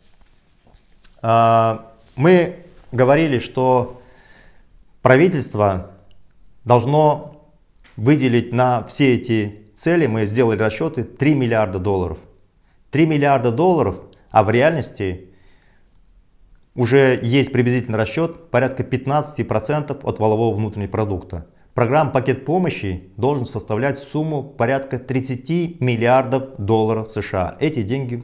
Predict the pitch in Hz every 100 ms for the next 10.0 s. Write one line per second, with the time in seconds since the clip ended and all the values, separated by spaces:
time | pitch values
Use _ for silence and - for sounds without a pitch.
0 | - - - 101 92 104 101 - - 87
1 | 104 - - - - _ _ _ _ -
2 | - - - - 120 127 123 - - 120
3 | - 135 160 147 - - - - - -
4 | _ _ _ _ _ - - 214 - 120
5 | - 156 - 170 180 170 - 143 139 123
6 | - - - 135 143 160 151 120 120 120
7 | 170 156 123 - 185 135 92 - - 110
8 | 131 143 117 95 87 90 90 - _ _
9 | _ _ 151 165 135 120 110 101 101